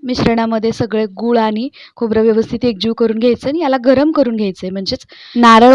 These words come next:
ओला असल्यामुळं त्यालासुद्धा पाणी सुटलेलं असतं आणि गूळ आणि नारळ मिक्स झालं की त्याचं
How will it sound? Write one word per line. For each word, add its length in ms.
ओला 180
असल्यामुळं 560
त्यालासुद्धा 480
पाणी 260
सुटलेलं 400
असतं 200
आणि 200
गूळ 280
आणि 180
नारळ 220
मिक्स 260
झालं 300
की 140
त्याचं 260